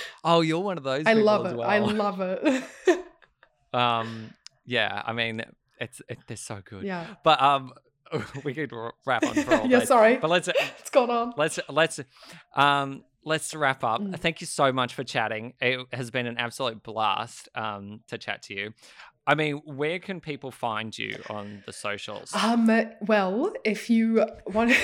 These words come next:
Speaker 2: <laughs> TikTok, no, don't ever look at my TikTok account. I banish thee from ever looking at my TikTok account. Um, I'm on Instagram if you like pictures of books,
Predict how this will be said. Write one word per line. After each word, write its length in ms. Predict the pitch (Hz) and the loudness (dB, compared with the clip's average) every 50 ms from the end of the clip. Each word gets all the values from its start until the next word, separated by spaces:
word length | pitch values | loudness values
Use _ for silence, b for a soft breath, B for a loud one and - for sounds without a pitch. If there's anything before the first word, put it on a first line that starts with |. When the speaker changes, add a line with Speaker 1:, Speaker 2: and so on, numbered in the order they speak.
| - - - | 0 -4 -6
Speaker 2:
<laughs> 260 | - - 294 - - - | -4 -4 -4 -4 -4 0
TikTok, 520 | - 247 226 226 - - 208 - - - | 0 0 2 2 0 -2 0 -2 0 2
no, 320 | 247 254 233 214 196 196 196 | 4 6 6 6 6 4 2
don't 340 | 190 233 220 233 226 226 | 4 4 4 4 4 2
ever 240 | - 208 208 202 220 | 2 2 4 4 4
look 200 | 196 190 190 - | 4 4 0 -2
at 60 | 202 | 0
my 120 | 196 202 208 | 2 2 2
TikTok 340 | 202 226 214 - 214 208 208 | 2 0 2 4 2 4 2
account. 340 | 220 202 226 202 190 185 180 - - - | 2 0 0 0 0 -2 -4 -6 0 2
I 100 | 214 214 | 4 4
banish 480 | 208 208 214 208 208 214 240 240 - - | 6 6 6 6 6 4 2 0 -2 -2
thee 300 | 226 233 247 220 220 208 | 0 0 0 0 -2 -2
from 180 | - 220 208 - | -4 -6 -2 -2
ever 160 | 202 196 190 | -2 -2 -2
looking 180 | 190 185 - | -4 -4 -4
at 40 | 202 | -4
my 80 | 190 185 | -4 -4
TikTok 320 | 185 185 180 190 190 185 185 | -4 -6 -6 -8 -8 -6 -6
account. 220 | 185 185 185 185 B B B B B - | -6 -6 -8 -8 B B B B B 4
Um, 520 | 214 226 214 214 214 214 214 214 214 - - - | 4 6 6 6 4 2 0 -2 -4 -6 -2 0
I'm 240 | 233 240 233 233 | 2 2 4 4
on 80 | 226 233 | 2 2
Instagram 880 | 226 269 302 277 - - - 262 226 226 202 190 196 196 220 262 302 - - | 2 2 0 -2 -6 -6 -6 -2 0 2 2 2 0 -2 -2 -4 -4 -4 -6
if 160 | 233 226 220 | -6 -4 -4
you 80 | 214 202 | -2 -2
like 380 | 208 202 202 196 - - - - | -2 -2 -4 -6 -8 -12 -16 -12
pictures 320 | - 220 220 - 202 190 | -10 -8 -6 -6 -4 -4
of 180 | 202 196 208 - | -4 -6 -4 0
books, 460 | - 285 - - - - - - b | 0 0 0 0 -4 -8 -8 -8 b